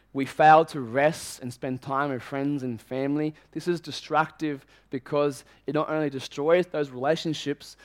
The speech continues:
but it also means that we can have a breakdown in our mental health. We can become depressed and burned out as well. These are all the desires that we have that are immediate to us because they promise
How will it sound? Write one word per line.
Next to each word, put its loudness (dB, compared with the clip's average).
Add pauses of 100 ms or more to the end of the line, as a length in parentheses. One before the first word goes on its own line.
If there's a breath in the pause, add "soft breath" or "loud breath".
(120)
but 2
it 2
also 2
means 2
that -4
we -4
can -8
have -6
a 0
breakdown 2
in -4
our -2
mental -4
health. -2 (280 soft breath)
We -6
can -8
become -6
depressed -2 (260 loud breath)
and -4
burned -2
out 2
as -12
well. -8 (1000 soft breath)
These 2
are 4
all 6
the 2 (200 loud breath)
desires 4
that -2
we -2
have 0
that 0
are 2
immediate 0
to -8
us -6
because -6
they -4
promise -4